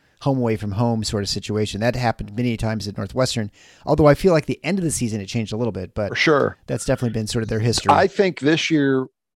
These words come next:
Speaker 2: signified something of a breakthrough for them. Now, can they sustain it? That's a question, but, um, I thought their atmosphere in the back half of Big Ten play was really good. You're right what the problem is. There's some,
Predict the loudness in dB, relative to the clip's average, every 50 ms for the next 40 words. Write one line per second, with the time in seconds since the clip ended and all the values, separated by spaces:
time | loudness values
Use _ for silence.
0 | _ _ _ -12 -10 -6 -4 -4 -4 -4 -6 -8 -4 -2 0 0 0 -2 -4 -6
1 | -6 -6 -6 -6 -8 -12 -10 -10 -12 -12 -8 -4 -2 -2 -2 -2 -4 -10 -14 -14
2 | -14 -12 -8 -4 -4 -2 -2 -4 -4 -2 -2 -2 0 0 -2 -4 -4 -4 -4 -6
3 | -4 -2 0 0 0 -2 -4 -8 -12 -18 _ _ _ _ -20 -20 _ _ -2 -2
4 | -2 -2 -6 -4 0 0 2 2 0 -2 -6 -8 -6 -6 -6 -6 -6 -8 _ _
5 | _ _ _ _ _ _ 0 2 2 2 2 0 -2 -6 -12 _ _ -2 -2 0
6 | 2 2 2 2 2 0 -4 -8 -6 -6 -6 -6 -6 -8 -12 -16 -20 -20 -18 -14
7 | -12 -10 -10 -10 -10 -12 _ _ _ _ _ _ _ _ _ -10 -10 -8 -2 0
8 | 2 2 2 2 2 0 0 0 0 -2 -4 -6 -4 -2 -4 -4 -4 -4 -6 -6
9 | -6 -6 -4 -4 -4 -4 -6 -8 -6 -4 -2 0 0 0 -2 -2 -2 -2 -2 -2
10 | -4 -8 _ -20 -20 -18 _ 2 4 4 6 6 4 4 2 2 0 0 0 0
11 | -2 -4 -2 0 0 0 0 -2 -4 -10 -20 -20 -20 -20 -16 -14 -12 -12 -8 -6
12 | -6 -6